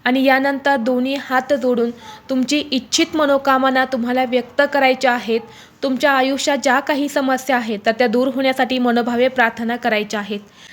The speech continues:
लवंग ही अतिशय पवित्र मानली जाते. लक्ष्मीला आकर्षित करण्यासाठी लवंगांचा वापर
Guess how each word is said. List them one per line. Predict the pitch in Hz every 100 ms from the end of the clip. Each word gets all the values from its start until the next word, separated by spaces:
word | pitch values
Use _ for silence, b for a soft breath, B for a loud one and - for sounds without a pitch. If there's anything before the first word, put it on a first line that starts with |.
| B
लवंग | 254 269 285 294 294
ही | 285 262
अतिशय | 240 226 277 311 302
पवित्र | 302 254 269 302
मानली | 285 262 240 247
जाते. | 240 226 208 214 B B B B 247
लक्ष्मीला | 254 254 - 277 294 294
आकर्षित | 349 - 269 311 -
करण्यासाठी | 311 269 269 262 247 240 208 208
लवंगांचा | 240 240 254 262 262 277
वापर | 269 226 254